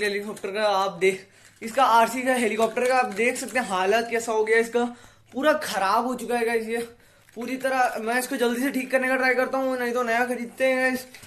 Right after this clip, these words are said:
आप लोग बस बड़ा कीजिए channel को, नया खरीदते हैं आप लोग के लिए सब कुछ। तो यस, जैसा कि आप देख सकते हैं मेरा room है, मैं आपको कोने में जाके दिखा देता हूँ। ये मेरा room, इतने जगह पे भी रहता हूँ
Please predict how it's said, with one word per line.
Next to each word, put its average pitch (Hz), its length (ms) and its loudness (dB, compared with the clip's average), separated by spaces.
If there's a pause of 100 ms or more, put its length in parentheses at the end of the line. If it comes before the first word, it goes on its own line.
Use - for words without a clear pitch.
(220)
आप 208 120 -2
लोग 233 140 2
बस 247 120 0
बड़ा 214 220 2
कीजिए 226 280 -6
channel 247 280 0
को, 240 120 -2
नया 226 220 0
खरीदते 214 340 -2
हैं 254 80 0
आप 240 120 -4
लोग 240 140 -4
के 220 60 -4
लिए 202 80 -4
सब 170 200 -6
कुछ। 151 220 -12 (640)
तो 262 460 4 (720)
यस, 294 280 2
जैसा 269 260 2
कि 285 120 -2
आप 285 80 4
देख 277 220 -6
सकते 285 220 -8
हैं 277 80 -4
मेरा 262 220 0
room 262 280 -2
है, 269 100 6
मैं - 520 -8
आपको 196 200 -6
कोने 226 240 -2
में 247 120 -4
जाके 247 180 2
दिखा 214 340 0
देता 240 160 -6
हूँ। 233 120 -4
ये 220 180 -4
मेरा 233 240 0
room, 240 280 -4 (680)
इतने 208 280 -10
जगह 220 200 -4
पे 220 100 -8
भी 226 100 -2
रहता 220 220 0
हूँ 254 260 -4